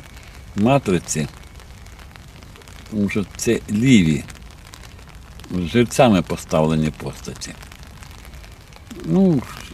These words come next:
років двадцять вже шукають ту жінку, я не знаю, там то одна, то інша.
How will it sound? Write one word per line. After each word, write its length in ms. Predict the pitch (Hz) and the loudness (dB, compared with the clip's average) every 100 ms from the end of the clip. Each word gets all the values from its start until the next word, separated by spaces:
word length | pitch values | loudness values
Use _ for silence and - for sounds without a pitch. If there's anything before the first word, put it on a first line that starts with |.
| 107 | -2
років 340 | 131 135 131 | -2 2 2
двадцять 420 | 92 120 135 110 98 | 6 6 6 2 2
вже 180 | 95 | 0
шукають 580 | 98 95 - 117 107 - - - - - - - - - - - - - - - - - - - - - - - - - - - - - - - - - | 0 -4 4 8 8 4 -12 -18 -18 -18 -18 -18 -20 -20 -20 -20 -20 -18 -18 -18 -18 -18 -18 -18 -18 -18 -20 -20 -20 -20 -20 -20 -20 -20 -20 -20 -18 -10
ту 100 | - | -4
жінку, 400 | 85 90 117 107 | 2 4 4 4
я 60 | 98 | 2
не 160 | 95 82 | 2 2
знаю, 280 | 90 85 | 2 2
там 200 | 71 80 | 0 -2
то 160 | 78 85 | -2 -2
одна, 260 | 80 95 95 | 0 0 -2
то 140 | 82 | 0
інша. 440 | 87 104 - 82 | 2 2 0 -8